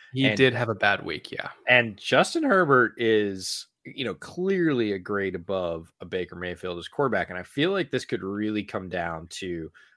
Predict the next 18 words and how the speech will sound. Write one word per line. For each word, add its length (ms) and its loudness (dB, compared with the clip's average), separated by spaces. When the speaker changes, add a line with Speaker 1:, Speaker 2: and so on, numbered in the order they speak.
Speaker 2:
how 180 4
the 80 2
quarterbacks 640 0
execute, 640 -6
because 260 -10
both 300 4
defenses 500 -4
are 80 -4
playing 380 -8
really 260 -4
well. 420 -6
Uh, 640 0
you 100 -6
know, 120 -6
the 60 -8
Browns 480 2
have 160 -4
a 60 -8